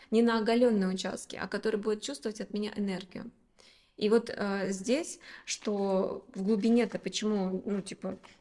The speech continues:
мусульманство такое, да, что женщина, она, по идее, должна развивать такой уровень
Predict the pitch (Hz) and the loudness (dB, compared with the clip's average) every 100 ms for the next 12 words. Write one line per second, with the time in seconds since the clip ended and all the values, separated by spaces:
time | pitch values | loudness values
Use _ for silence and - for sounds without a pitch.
0 | - 202 214 208 196 185 - - 190 185 | -4 -2 0 0 0 -2 -6 -8 -4 -4
1 | 180 196 233 - 190 185 - - - 208 | -2 -2 -2 -2 -4 -4 -12 -16 -2 2
2 | 247 - 226 208 - 202 208 190 190 _ | 2 2 0 0 0 0 0 -2 -4 _
3 | 202 190 180 226 269 196 196 208 190 190 | 0 0 0 0 0 0 -4 -4 -4 -4
4 | 190 190 190 190 - 285 294 277 240 226 | -4 -4 -4 -4 -2 -2 -2 0 0 0